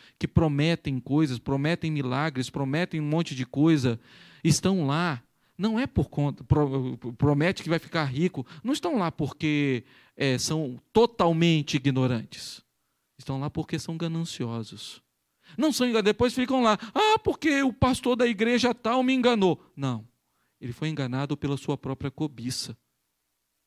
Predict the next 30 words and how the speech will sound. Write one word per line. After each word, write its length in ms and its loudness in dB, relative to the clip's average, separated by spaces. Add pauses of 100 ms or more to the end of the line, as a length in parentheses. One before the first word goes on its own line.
(160)
O 120 -20
que 80 -18
diz 200 -2
Tiago, 440 -2
né? 120 -4 (560)
Tiago, 400 -6
capítulo 440 -8
um, 20 -10
vai 120 -4
dizer 180 -6
isso, 380 -8 (200)
que 80 -14
nós 160 -8
somos 280 -12
tentados 400 -8
pela 200 -8
nossa 240 -10
própria 300 -10
cobiça. 640 -10 (1300)
Você 460 -2 (360)
cobiçou 640 0
ser 200 -2
rico, 400 -2
você 340 -2
cobiçou 760 -2
milagre 640 2
em 40 -2
cima 240 2
de 100 -2
milagre, 640 0